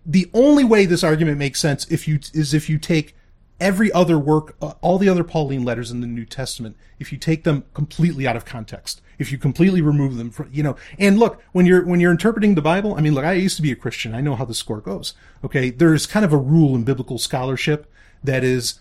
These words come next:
uh, it's a biblical rule because it's based off of a biblical verse, which is, you know, to find the truth, um, you know,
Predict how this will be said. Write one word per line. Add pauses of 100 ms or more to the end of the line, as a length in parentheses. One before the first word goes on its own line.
(140)
uh, (280)
it's
a
biblical
rule
because
it's
based
off
of
a
biblical
verse, (220)
which
is, (240)
you
know,
to
find
the
truth, (720)
um, (180)
you
know,